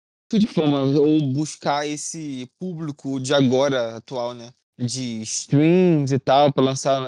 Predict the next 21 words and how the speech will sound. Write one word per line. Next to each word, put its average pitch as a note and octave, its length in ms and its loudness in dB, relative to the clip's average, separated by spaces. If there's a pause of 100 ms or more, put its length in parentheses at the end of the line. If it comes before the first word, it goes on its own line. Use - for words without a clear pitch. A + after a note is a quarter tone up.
é, A2+ 120 -6
novas C3 380 -6
músicas. C#3+ 480 -4
Porque, - 260 -2
cara, G3+ 300 4
dinheiro G#3+ 460 2
eu A#3 40 4
acho A#3+ 280 -2
que E4 260 -8 (680)
ela, C4 240 2 (140)
ela A3+ 200 4
já A#3+ 140 2
tem C4 180 2
até C4+ 240 0
o C4 220 4
suficiente. C4 720 -2 (120)
Pelo G3 280 2
que - 120 -2
eu A#3 40 4
li F#3 160 4
aqui, G3 420 -4